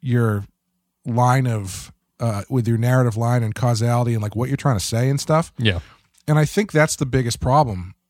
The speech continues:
Speaker 1: for me is I just don't know. They're making it too complicated because it's, <clears throat>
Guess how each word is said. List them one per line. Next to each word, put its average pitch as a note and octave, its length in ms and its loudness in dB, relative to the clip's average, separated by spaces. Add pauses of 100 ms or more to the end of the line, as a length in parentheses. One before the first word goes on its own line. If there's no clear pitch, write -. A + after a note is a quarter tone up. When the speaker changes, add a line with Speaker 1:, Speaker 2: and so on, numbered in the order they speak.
(400)
Speaker 1:
for - 160 -6
me A#2 420 2
is G2+ 140 -6
I A#2+ 100 0
just D3 320 -6
don't B2+ 380 2 (340)
know. A2 680 -2 (500)
They're D#3 240 2
making E3 360 2
it D3 160 -4
too D#3 220 2
complicated F#2 800 -4 (580)
because B2+ 340 2
it's, - 380 -4 (220)
<clears throat> - 100 -6